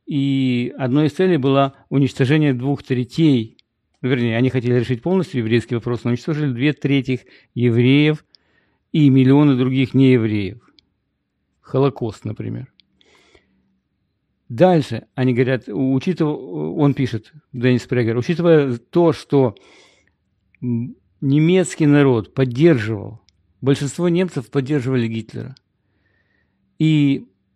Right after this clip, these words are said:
бомбёжки гражданских центров. Кроме того, большинс-, большинство немцев поддерживали рабский труд. Вы помните, на работу в Германию увозили людей. Э,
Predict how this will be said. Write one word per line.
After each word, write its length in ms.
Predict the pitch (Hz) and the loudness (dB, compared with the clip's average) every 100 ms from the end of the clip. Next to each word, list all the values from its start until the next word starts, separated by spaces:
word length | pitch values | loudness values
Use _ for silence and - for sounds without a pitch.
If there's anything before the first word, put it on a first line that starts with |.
| - | -6
бомбёжки 600 | 151 151 135 160 - 131 | 0 2 4 2 0 -4
гражданских 760 | 117 127 113 131 123 - 113 | -2 -2 0 -2 -2 -6 -10
центров. 520 | - 127 110 113 113 _ _ _ _ | -4 -4 -4 -10 -18 _ _ _ _
Кроме 320 | - 165 175 | 0 2 2
того, 460 | 170 170 165 151 - _ _ - | 2 0 0 -2 -8 _ _ -12
большинс-, 580 | 120 139 151 147 - | -4 -2 -2 -6 -8
большинство 560 | 247 139 143 - 127 156 | -10 -4 -4 -4 -6 0
немцев 440 | 151 165 147 120 | 2 0 -2 -6
поддерживали 640 | - 139 120 156 135 143 139 | -4 -4 -2 -4 -2 -4 -2
рабский 440 | 135 143 - 151 | -2 -2 -6 -10
труд. 280 | 135 151 127 | -6 -4 -4
Вы 100 | 110 | -4
помните, 440 | 117 156 147 - 120 | -6 -6 -6 -6 -6
на 160 | 120 | -4
работу 400 | 120 117 127 123 | -6 -4 -6 -6
в 20 | |
Германию 480 | 117 120 131 127 123 | -6 -4 -2 -2 -2
увозили 400 | 117 117 113 123 | -4 -6 -6 -6
людей. 540 | 120 120 117 120 120 - _ _ _ _ _ _ _ _ _ _ _ _ _ _ _ _ _ _ _ _ - | -4 -4 -4 -6 -6 -10 _ _ _ _ _ _ _ _ _ _ _ _ _ _ _ _ _ _ _ _ -20
Э, 140 | 190 | -18